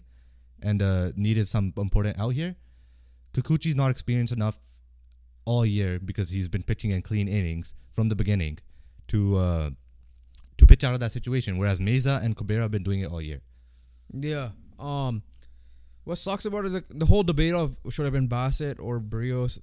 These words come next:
Speaker 2: it did not matter.
Speaker 1: It didn't matter.
Speaker 2: It was pick, for me, it was always pick your poison. It was, yes, I get it, Bassett closed out strong and Berrios did not. But at the same time,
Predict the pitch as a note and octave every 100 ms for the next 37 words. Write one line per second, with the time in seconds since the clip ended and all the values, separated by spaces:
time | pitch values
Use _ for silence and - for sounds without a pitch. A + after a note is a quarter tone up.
0 | - A2+ B2 B2 A#2+ A2 A2 A#2 B2 -
1 | - - A#2 C3+ B2 D3 D#3+ F#3 - -
2 | F#3+ A3+ A3+ - E3 E3 D#3 E3+ - -
3 | - D3+ B2+ C#3 D3 D3 B2+ B2+ - -
4 | - C3 D#3 D#3 C#3 C3 C#3+ C3+ B2 C3
5 | C3+ - A#2+ B2+ B2 C#3 - E3 E3 F3+
6 | - - - - - - C3 A#2+ A#2+ C3
7 | A#2+ B2 A#2+ B2 D3+ - B2 C3 A#2 C3+
8 | D3 D3 C#3 C#3+ C#3+